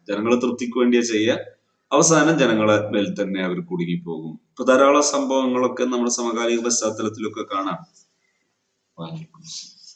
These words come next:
ജനങ്ങളെ തൃപ്തിയും ജനങ്ങളെ ആവേശവും ഒക്കെ കണ്ട് പല തോന്നിയാസങ്ങളും ചെയ്തു,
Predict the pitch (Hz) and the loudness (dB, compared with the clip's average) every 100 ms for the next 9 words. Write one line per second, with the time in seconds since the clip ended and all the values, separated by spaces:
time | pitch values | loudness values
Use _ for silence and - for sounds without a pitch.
0 | _ _ _ _ _ _ _ _ _ _ | _ _ _ _ _ _ _ _ _ _
1 | _ - _ - _ - 104 110 120 131 | _ -20 _ -20 _ -12 0 4 6 6
2 | 139 135 - - 120 113 123 123 123 120 | 8 6 4 0 0 2 4 6 6 4
3 | 117 117 123 120 117 113 113 110 117 113 | 2 4 6 6 4 2 0 -4 -4 -4
4 | 110 107 107 104 104 104 104 101 101 107 | -4 -4 -2 -2 -2 -4 -4 -4 -4 -6
5 | 104 104 98 98 98 | -8 -8 -10 -10 -8